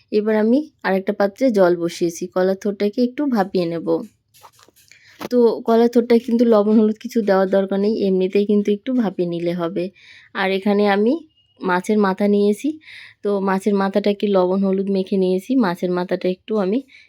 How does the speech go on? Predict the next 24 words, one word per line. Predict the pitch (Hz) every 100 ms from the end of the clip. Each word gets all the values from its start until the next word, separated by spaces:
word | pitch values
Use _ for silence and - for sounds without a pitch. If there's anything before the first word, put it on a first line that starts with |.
| _
ভেজে | 214 214 190
নেব। | 165 160 160 202 _ _ _ - - - -
তো | 226
একটু | 220 240
কড়া | 240 233 226
করে | 226 233
ভাজবো | 226 214 208 202 302 311
যাতে | 202 196 196 202
মাছের | 190 190 196
মাথা, | 190 185 196 185 - 190 180
মানে, | 175 180 175 190 - -
আহ, | - 190
গন্ধটা | 180 185 180 185 190
চলে | 185 180 180
যায়, | 185 247 -
কারণ | - 190 185
মাছের | 185 175 202 185
মাথা | 185 180 196 180 -
খুব | 202 190
ভালো | 180 175
করে | 185 185
না | 185 180
ভাজলে | 190 196 220
না | 208